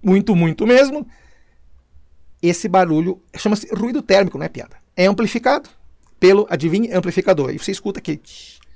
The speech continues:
Na válvula, não. Na válvula, não. Os elétrons só vão pra frente quando você realmente, adivinhe, envia pra frente, senão não.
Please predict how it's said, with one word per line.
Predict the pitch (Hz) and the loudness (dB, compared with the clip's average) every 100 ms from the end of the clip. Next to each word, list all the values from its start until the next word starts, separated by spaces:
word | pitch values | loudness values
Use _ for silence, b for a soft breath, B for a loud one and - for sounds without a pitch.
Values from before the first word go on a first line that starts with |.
| _ - - _ | _ -20 -20 _
Na | 175 156 | -6 -4
válvula, | 147 156 170 233 | 0 -2 -2 -4
não. | 117 67 - - _ _ - - _ _ _ - _ _ - 240 | -8 -14 -20 -20 _ _ -20 -20 _ _ _ -20 _ _ -20 -18
Na | 226 | -16
válvula, | 131 - - 226 | -14 -14 -16 -18
não. | - - - - _ b b b b b b b | -20 -20 -20 -20 _ b b b b b b b
Os | - 175 | -4 2
elétrons | 180 247 247 160 - | 6 4 4 -8 -8
só | - - 170 | -8 0 0
vão | 113 165 254 220 - - | 2 0 0 -2 -8 -10
pra | 151 | -8
frente | 139 165 180 240 - _ - | -4 -2 -4 -6 -12 _ -4
quando | 185 185 | -2 -2
você | - | 0
realmente, | 175 262 190 185 202 220 - | 4 4 4 -2 -4 -10 -6
adivinhe, | 196 165 131 135 135 | -4 -2 -4 -6 -4
envia | 190 170 147 165 | -2 -2 0 0
pra | 175 | 0
frente, | 185 147 127 | -4 -4 -6
senão | - 247 | -6 -6
não. | 208 175 | -6 -10